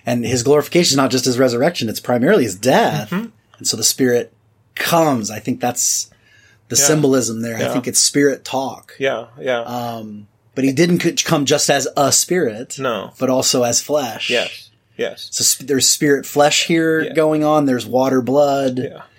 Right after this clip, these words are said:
Speaker 1: Like all these
Speaker 2: And, and, and, and all of that, and I think all of that, the end goal is to demonstrate how great that love is.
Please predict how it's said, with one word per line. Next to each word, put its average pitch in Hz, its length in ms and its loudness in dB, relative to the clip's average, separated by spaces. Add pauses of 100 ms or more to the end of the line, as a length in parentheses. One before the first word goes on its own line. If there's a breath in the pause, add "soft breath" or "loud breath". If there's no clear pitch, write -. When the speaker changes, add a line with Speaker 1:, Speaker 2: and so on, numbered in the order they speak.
(260 soft breath)
Speaker 1:
Like 123 140 -2
all 135 140 4
these 123 520 0 (440)
Speaker 2:
And, 131 180 -6
and, 135 340 -4
and, 135 240 -4
and 139 240 -2
all 147 320 6
of 110 220 -8
that, 120 640 -2 (340)
and 139 240 -2
I 131 80 2
think - 480 -4
all 139 200 4
of 110 200 -2
that, 113 280 0
the 117 200 -4
end 107 280 -4
goal 131 440 4
is 104 600 -2 (420 loud breath)
to 117 80 -8
demonstrate 113 680 0
how 117 180 2
great 110 340 -2
that 101 240 -2
love 107 340 0
is. - 380 -6